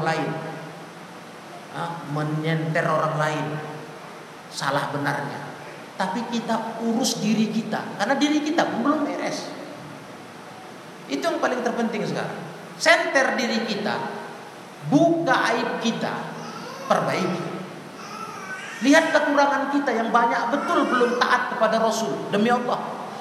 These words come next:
banyak betul. Masih hanya slogan-slogan saja ini di mulut.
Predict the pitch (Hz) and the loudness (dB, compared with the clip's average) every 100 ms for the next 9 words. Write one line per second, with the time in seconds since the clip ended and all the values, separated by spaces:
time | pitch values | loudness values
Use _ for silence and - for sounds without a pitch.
0 | - - - - - - 135 202 208 196 | -8 -8 -8 -10 -8 -4 -2 -2 -4 -4
1 | 160 160 - - - - - - - 220 | -6 -8 -8 -10 -12 -14 -14 -8 -4 0
2 | 233 226 226 226 226 220 220 214 220 208 | 2 2 4 4 6 4 2 2 4 2
3 | 214 175 147 156 160 160 160 | 0 0 0 0 2 2 0